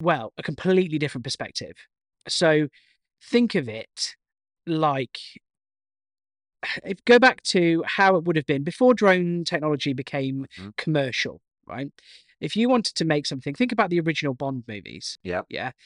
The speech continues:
Speaker 1: And you've got, um, you know, you've got Roger Moore, Sean Connery, and you've got them, you know,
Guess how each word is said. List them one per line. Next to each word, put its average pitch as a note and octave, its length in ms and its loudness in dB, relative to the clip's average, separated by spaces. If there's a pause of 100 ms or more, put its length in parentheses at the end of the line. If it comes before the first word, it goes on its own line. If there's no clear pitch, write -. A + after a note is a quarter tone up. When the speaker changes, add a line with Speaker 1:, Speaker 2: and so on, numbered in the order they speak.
(200)
Speaker 1:
And D3+ 160 -2
you've E3+ 140 -2
got, C#3+ 380 -2
um, C3+ 640 -2 (200)
you D3+ 80 -4
know, C3 100 -6
you've B2 140 -10
got D3 160 -4
Roger D3 220 0
Moore, C3 280 -2
Sean C3 280 -4
Connery, A#2+ 480 -6 (300)
and C3 100 -6
you've C3 100 -4
got C#3 160 -4
them, B2+ 460 -6 (120)
you D3 120 -4
know, A#2 240 -10